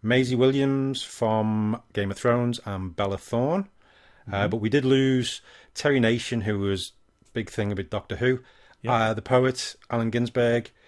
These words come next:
Speaker 1: Jeff Buckley, and then we had, uh, Robert Mitchum, James Stewart, Red Skelton,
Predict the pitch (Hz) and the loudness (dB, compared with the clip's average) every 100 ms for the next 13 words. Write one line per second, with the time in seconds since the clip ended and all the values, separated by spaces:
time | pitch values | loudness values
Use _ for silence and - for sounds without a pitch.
0 | _ _ _ - 104 - 135 135 127 120 | _ _ _ -6 -6 -2 -4 -2 0 0
1 | 117 - _ _ _ _ 98 95 95 85 | -2 -8 _ _ _ _ -10 -6 -6 -4
2 | 98 - 95 92 95 101 110 110 117 - | -6 -4 -4 -2 -4 -2 -2 -2 -6 -6
3 | - 110 110 - 110 107 104 - 110 107 | -4 -2 -4 -4 -4 -4 -6 -8 -4 -2
4 | 104 - - _ 110 113 - - 110 107 | -4 -8 -14 _ -2 -2 -2 -2 -2 -2
5 | 117 110 | -2 -4